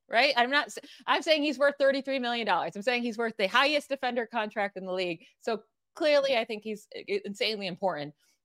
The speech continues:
Um, but just looking at the numbers, and I know so much goes into it, what, like, what quarterback they had, what other injuries they had. But since drafting him in twenty nineteen, they have a five and ten record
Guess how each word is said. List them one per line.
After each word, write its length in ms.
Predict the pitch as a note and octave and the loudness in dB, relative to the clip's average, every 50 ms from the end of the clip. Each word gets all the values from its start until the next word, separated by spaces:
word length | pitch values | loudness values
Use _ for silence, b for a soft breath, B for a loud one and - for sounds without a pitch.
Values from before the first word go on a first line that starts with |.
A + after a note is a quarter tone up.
| _ - | _ 4
Um, 420 | G#3+ G#3+ G3+ F#3+ F3+ E3 D#3+ D#3 - _ _ _ _ _ _ - | 6 6 8 6 4 2 0 -8 -12 _ _ _ _ _ _ -2
but 100 | B3 B3 | -2 0
just 180 | G#3 D4+ D#4+ - | 2 2 2 4
looking 280 | D4+ C#4+ D#4 D4 C4+ | 4 4 4 2 0
at 100 | C4+ B3+ | 0 0
the 80 | - A#3 | 0 0
numbers, 400 | A3 G3+ G3+ G#3 G#3 A3 G#3 - | 2 2 2 2 2 0 -2 0
and 80 | A3 G3 | -2 -4
I 60 | F#3+ | -2
know 160 | G3+ G3+ G3 | -2 -2 -4
so 180 | - - A3+ G#3 | -2 -2 -2 -2
much 220 | G#3+ G3+ - - | -2 -4 -4 0
goes 180 | G#3 G3 E3+ F3+ | 0 0 2 0
into 280 | F#3 F3 E3 - F#3 | -2 -4 -4 -2 -2
it, 60 | F3+ | 0
what, 200 | F3 F#3 F#3+ - | 0 0 -2 0
like, 120 | F#3+ F3+ - | 0 -2 0
what 180 | G3+ A#3 - | -2 -4 -4
quarterback 520 | - - A#3 A3+ A3 G#3+ G3+ G#3 G3 F#3+ - | -2 0 2 4 4 4 4 4 2 4 2
they 100 | F#3+ F3+ | -2 0
had, 240 | F#3 F#3+ F#3 F3+ E3+ | 4 4 4 4 4
what 120 | F#3+ - | 0 0
other 200 | - F3+ F3+ F3+ | 0 2 2 2
injuries 340 | D#3+ F3+ F#3 F#3 F#3 F3 E3+ | 0 0 -4 -4 -6 -6 -2
they 140 | - F3 E3+ | -2 -2 2
had. 280 | F3+ F3 E3+ E3+ E3 - _ _ _ _ _ _ - | 4 4 4 4 2 -2 _ _ _ _ _ _ 2
But 200 | B3+ B3 - - | 4 4 4 2
since 280 | - - C4+ C#4+ C#4+ - | 2 2 2 2 2 2
drafting 460 | - C#4 C#4 C#4 C#4 C4+ C#4 C#4 C4 | 6 8 8 8 6 4 0 0 0
him 280 | C4 A#3+ G3+ G#3 A3+ A3+ | 2 0 0 0 -2 -4
in 80 | G#3+ G#3 | -6 -4
twenty 260 | - A3+ G#3 G3+ G3 | -4 -2 -2 0 0
nineteen, 680 | G3 F#3+ F#3 F#3 - - C4+ B3 G#3+ G3+ F#3+ F#3+ G3 b b b b - | 0 -2 -2 -2 -4 -2 0 4 4 4 4 2 -2 b b b b 0
they 120 | A3 A#3+ | 2 4
have 160 | C4+ D4 D4+ | 4 4 2
a 100 | D4+ D4 - - - | 2 0 -2 0 4
five 360 | C#4+ A#3+ A#3 A#3+ C4+ C#4+ C4+ B3 - - | 6 6 8 8 6 4 2 0 -6 -6
and 160 | C4 C4 B3+ C4 - | -4 -4 -4 -4 -8
ten 420 | - - B3+ A#3+ A#3+ A#3+ A#3 A#3 - - | -10 -2 0 0 0 0 -2 -4 -6 -6
record 600 | E3+ E3+ F#3 G3+ G3+ G3+ - G3+ F3+ F3 D#3 D3+ | -4 0 2 2 2 2 -2 -4 -2 -2 -4 -6